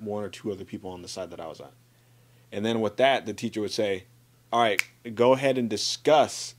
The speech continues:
now why you believe said topic." And it could be anything, whether it was, like, like, abortion or who, like,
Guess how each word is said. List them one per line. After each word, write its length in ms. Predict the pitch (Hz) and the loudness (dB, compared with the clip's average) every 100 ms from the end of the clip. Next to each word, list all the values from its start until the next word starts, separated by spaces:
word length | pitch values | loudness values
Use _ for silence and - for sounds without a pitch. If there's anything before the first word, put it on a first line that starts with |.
| - | -12
now 300 | 98 90 95 | -8 -6 -6
why 300 | 95 104 110 | -4 -2 -4
you 220 | 101 107 | -4 -6
believe 500 | 101 95 95 92 - _ _ _ _ _ | -4 -4 -4 -8 -14 _ _ _ _ _
said 300 | - 104 95 | -10 -10 -2
topic." 320 | 110 95 - _ _ _ _ _ _ _ _ _ _ _ _ _ | -2 -2 -8 _ _ _ _ _ _ _ _ _ _ _ _ _
And 300 | 104 95 87 - | -12 -10 -10 -10
it 100 | 113 | -6
could 140 | 120 | -6
be 160 | 98 90 | -6 -8
anything, 340 | 107 90 80 | -8 -10 -14
whether 220 | 78 82 | -12 -10
it 60 | 80 | -10
was, 200 | 73 - | -10 -10
like, 220 | 78 71 _ _ _ _ _ _ - _ _ _ _ _ _ _ _ _ _ _ _ - | -10 -10 _ _ _ _ _ _ -20 _ _ _ _ _ _ _ _ _ _ _ _ -12
like, 160 | 87 | -10
abortion 880 | 71 - 104 101 113 101 101 104 104 | -10 -6 -6 -4 -6 -6 -6 -8 -8
or 600 | 82 67 53 50 52 50 50 _ _ _ _ _ _ _ _ _ _ - | -8 -10 -10 -12 -14 -16 -20 _ _ _ _ _ _ _ _ _ _ -18
who, 280 | 117 110 85 58 | -10 -10 -10 -10
like, 320 | 98 78 - | -8 -8 -10